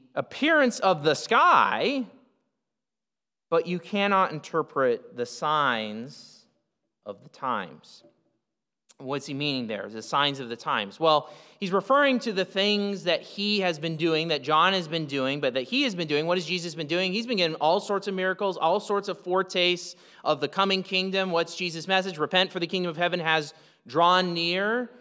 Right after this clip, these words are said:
So all these things that he's been doing, um, uh, like feeding the five thousand or feeding the four thousand or casting out demons or healing everyone just instantly.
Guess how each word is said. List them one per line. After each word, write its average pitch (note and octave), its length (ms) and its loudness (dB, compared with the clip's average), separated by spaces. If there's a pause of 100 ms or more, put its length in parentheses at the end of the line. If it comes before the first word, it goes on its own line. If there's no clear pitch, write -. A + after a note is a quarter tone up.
(380)
So F3+ 100 2
all A3 300 6
these B3 300 -2
things G#3+ 440 4
that F3+ 160 4
he's G3+ 280 0
been F3+ 220 0
doing, A3+ 680 0 (480)
um, F#3 540 2
uh, D3+ 320 4
like B2+ 380 -2
feeding B2+ 340 -2
the C#3+ 80 2
five C3+ 300 4
thousand F3 500 6
or B2+ 80 4
feeding C#3 340 -2
the C#3 100 -2
four D3 280 -2
thousand G#3 520 0
or C#3 120 -4
casting D#3 420 0
out C3+ 220 0
demons G#3 580 0
or C3 440 2 (220)
healing A3 680 4
everyone A3 560 2
just F3+ 220 -8
instantly. A3+ 1000 -4